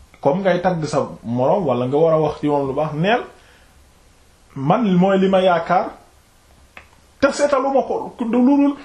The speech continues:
du ne dama naan moom il est non pur non kooku non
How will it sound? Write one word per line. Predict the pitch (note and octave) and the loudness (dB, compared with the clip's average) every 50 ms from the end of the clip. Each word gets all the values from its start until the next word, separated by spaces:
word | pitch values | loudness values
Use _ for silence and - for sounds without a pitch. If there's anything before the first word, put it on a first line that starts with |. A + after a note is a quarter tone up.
| - - - - - _ _ _ _ _ _ _ _ _ _ _ _ _ _ _ _ _ _ | -20 -20 -20 -20 -20 _ _ _ _ _ _ _ _ _ _ _ _ _ _ _ _ _ _
du | D#3 C#3+ F#3 | -2 0 2
ne | A3+ B3 | 2 2
dama | A3+ A3+ G#3 G#3+ G#3 | 2 2 0 0 2
naan | G#3 G3+ G3+ F#3+ F3 | 2 0 0 0 2
moom | F#3 G3 G3 F#3+ G#3 | 2 2 2 0 -2
il | G#3 G3+ A3 | -6 -4 -4
est | G#3+ G3 G3 - - - _ _ _ - | -4 -4 -4 -6 -12 -20 _ _ _ -6
non | A#3+ A#3+ C#4+ G#3+ | -4 -2 0 -2
pur | - - - - F#4+ A4+ A#4 A#4 A#4 A#4 A#4 G4+ A3+ E3+ - - - - | -2 -4 -4 -2 0 2 4 4 4 4 4 2 2 0 -4 -8 -6 -2
non | C3+ C3+ C3 | -2 -2 0
kooku | - - A#2 A2 - - B2+ C3+ D#3 F#3 F#3+ F#3+ G3+ D4 F#4 G4+ G#4+ G#4+ A4 A4+ - - - - - | 0 0 -2 -2 -2 -2 -4 -4 -4 -6 -6 -2 0 2 4 4 4 4 2 2 0 -2 -8 -8 -2
non | - D#3+ G#3 G#3+ - - | 0 2 2 2 0 -4